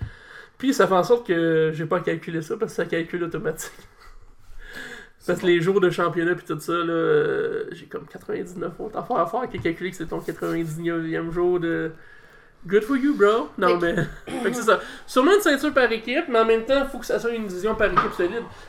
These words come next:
Speaker 1: Le problème de ben des fédérations, c'est que par défaut,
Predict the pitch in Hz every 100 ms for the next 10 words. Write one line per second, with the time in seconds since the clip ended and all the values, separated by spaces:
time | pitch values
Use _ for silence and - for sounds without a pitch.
0 | - 208 208 214 277 254 202 214 214 208
1 | 190 180 170 170 262 269 196 180 - 185
2 | 185 175 170 180 - 214 311